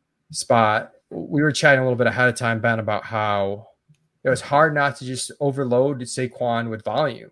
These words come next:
right? Like, Matt Breida was the backup last year. Looks like he's gonna be the backup again this year. They do have a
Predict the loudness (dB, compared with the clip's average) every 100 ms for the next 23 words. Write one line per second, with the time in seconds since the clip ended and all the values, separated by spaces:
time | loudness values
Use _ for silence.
0 | -6 -2 0 0 -4 -2 0 0 0 -2
1 | 0 -2 -6 -2 0 0 -2 -4 -4 -6
2 | -2 -2 -4 -4 0 -2 -4 _ _ _
3 | -8 -4 -2 -2 -4 -4 2 2 2 -2
4 | -6 -4 -4 -4 -4 -6 -6 -4 0 0
5 | 0 -2